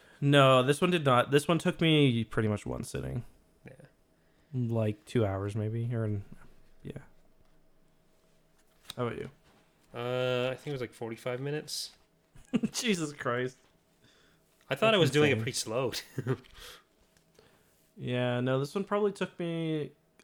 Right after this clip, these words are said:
Speaker 1: 'cause I read half of it when I was with Imogen for, so I read, not half of it, I read twenty percent,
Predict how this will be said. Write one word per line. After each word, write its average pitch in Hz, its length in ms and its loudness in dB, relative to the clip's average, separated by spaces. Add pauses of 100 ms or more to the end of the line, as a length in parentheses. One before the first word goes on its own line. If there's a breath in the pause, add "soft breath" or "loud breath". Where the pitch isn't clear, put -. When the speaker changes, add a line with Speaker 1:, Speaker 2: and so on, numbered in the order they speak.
Speaker 1:
'cause - 140 -4
I 147 80 8
read 147 340 6 (220)
half 139 320 6
of 135 120 -10
it 143 140 6
when 131 100 -2
I 131 40 0
was 127 120 -2
with 127 140 -6
Imogen 113 480 -4
for, 120 340 -4 (160)
so - 220 -14
I 135 80 2
read, 180 260 8
not 139 160 8
half 113 200 6
of 110 40 4
it, 110 40 6
I - 20 4
read 143 140 4
twenty 170 200 4
percent, 135 440 2